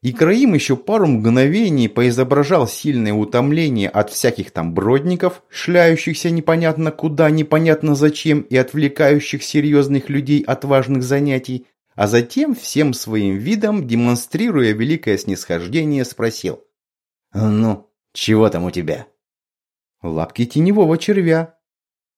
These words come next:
"Три единицы", отрезал Икраим. Землянин громко хмыкнул и снова протянул руку к дверной ручке, но едва только успел за неё взяться, как его снова остановил голос хозяина лавки.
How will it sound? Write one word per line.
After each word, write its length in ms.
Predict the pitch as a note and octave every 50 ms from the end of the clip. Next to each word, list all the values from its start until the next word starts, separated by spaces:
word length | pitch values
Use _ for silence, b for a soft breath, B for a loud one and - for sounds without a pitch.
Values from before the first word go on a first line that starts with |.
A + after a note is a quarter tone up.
| _ _ _
"Три 180 | - G#2+ G#2+ A2
единицы", 680 | G#2 G#2+ G2+ A2 A#2+ A#2 G#2+ G2 E2+ - - E2 - - _ _
отрезал 520 | - - F2 - - G#2+ C3+ D3+ C#3+ D3+ C#3+
Икраим. 680 | - - B2 A#2 - G2 F#2 E2 D#2 D2 C#2 F2+ - _ _ _ _ _ _ _ _ _ _ _ _ _ -
Землянин 560 | F#2+ A#2 C#3 F3 A3 C#4 C#4 A3 F3 C3+ A#2
громко 380 | G#2+ A#2 C#3+ D3+ D3 - C#3 C3+
хмыкнул 540 | - - G#3+ A#3+ C#4+ C#4+ - A#3 A3 G#3 -
и 120 | - C3
снова 420 | A#2+ - - E3+ F#3+ G#3 G3 F#3+
протянул 540 | E3+ - B2 A2 - B2+ A#2 A#2+ A2+ A2 A2
руку 240 | C3 G3+ G#3+ G#3 E3+
к 80 | C3 G#2
дверной 480 | G#2 G2+ A2+ A#2 A#2 C#3 C3+ C3 B2
ручке, 460 | G2 F2 F2 E2+ - - - G2 B B B B B
но 160 | - C3+ E3
едва 460 | G3 G3+ F#3+ F#3+ G#3 A#3 B3 B3 A3
только 420 | - - - - G3 E3+ D#3+ - -
успел 460 | B2+ B2 A#2+ - - - - D3+ C3+
за 160 | A#2+ B2+ B2
неё 220 | B2 C3 C3+ C#3+ D3
взяться, 500 | D3 E3+ F3+ B3 B3 A#3+ - - A3 G#3+
как 180 | - A#2+ -
его 180 | A2+ G2 G2+ G2+
снова 440 | G2 - - A#2 D3 F#3+ G3+ G#3+ -
остановил 680 | - A#2 - - - - G2+ G2 F#2+ G2+ C#3 E3 D#3
голос 400 | C3 G#2 G#2+ A2 G#2 G#2 G2+ -
хозяина 520 | - - F#2 E2 F#2+ A2 A2 G#2+ G#2 G2 F#2+
лавки. 480 | F#2 F2+ C#2 - - - C#2+ - _